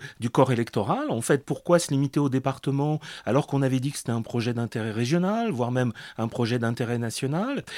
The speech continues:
Et puis, dans le référendum, il y a une chose qui importe beaucoup, c'est la question. Lorsque la question est claire, lorsque la question propose des alternatives, euh,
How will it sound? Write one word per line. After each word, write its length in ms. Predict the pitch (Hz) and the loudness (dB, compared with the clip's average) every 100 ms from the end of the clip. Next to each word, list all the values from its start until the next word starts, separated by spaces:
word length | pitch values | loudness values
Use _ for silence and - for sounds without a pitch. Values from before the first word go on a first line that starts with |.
| - - | -10 -6
Et 60 | 113 | -4
puis, 160 | 156 | -2
dans 160 | 131 185 | 4 6
le 80 | 170 | 6
référendum, 520 | 156 135 120 139 135 | 2 0 0 2 2
il 60 | |
y 20 | 107 | 0
a 40 | |
une 120 | 113 | -2
chose 280 | - 139 135 | -2 -4 -6
qui 160 | - 92 | -8 -8
importe 460 | 104 147 127 - | -6 -6 -6 -6
beaucoup, 340 | 98 113 - 214 | -6 -6 -4 -4
c'est 160 | - | -2
la 100 | 110 | -6
question. 440 | - 117 - 110 113 - - - - | -6 -8 -8 -12 -14 -18 -14 -14 4
Lorsque 300 | 185 240 - | 6 6 4
la 140 | 208 | 4
question 500 | 165 156 - - 175 | 4 2 2 2 4
est 140 | 131 - | 2 0
claire, 460 | - 123 113 104 - - - - | 2 2 2 -4 -10 -14 -10 4
lorsque 360 | 127 180 - | 4 4 4
la 160 | 170 165 | 4 4
question 460 | - 156 - 196 202 | 2 0 2 2 2
propose 460 | 147 165 180 185 | 4 4 6 4
des 200 | 139 123 | 4 2
alternatives, 960 | 127 127 135 135 131 - 151 156 151 120 | 0 0 0 0 -2 -2 0 2 2 2
euh, 220 | 120 110 | 4 4